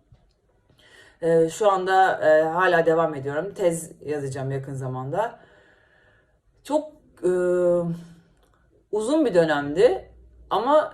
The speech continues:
hepsine değdiğine inanıyorum. İki tarafını da beraber götürebileceğinize inanıyorum ki şu anda, e, hayat değişti biliyorsunuz. Her şey online oldu.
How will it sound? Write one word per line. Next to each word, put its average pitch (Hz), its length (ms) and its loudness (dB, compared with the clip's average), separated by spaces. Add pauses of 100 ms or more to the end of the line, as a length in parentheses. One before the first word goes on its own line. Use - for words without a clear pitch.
(100)
hepsine 240 680 0
değdiğine 214 440 4
inanıyorum. 208 500 0 (520)
İki 240 200 -12
tarafını 254 440 2
da 233 100 6
beraber 226 360 6
götürebileceğinize 208 880 0
inanıyorum 190 440 -4
ki 190 140 -16
şu 196 180 -4
anda, 190 440 -2 (420)
e, 151 60 0 (720)
hayat 180 300 -2
değişti 175 340 0
biliyorsunuz. 151 400 -2
Her 165 160 0
şey 165 140 -2
online 156 460 -4
oldu. 143 420 -2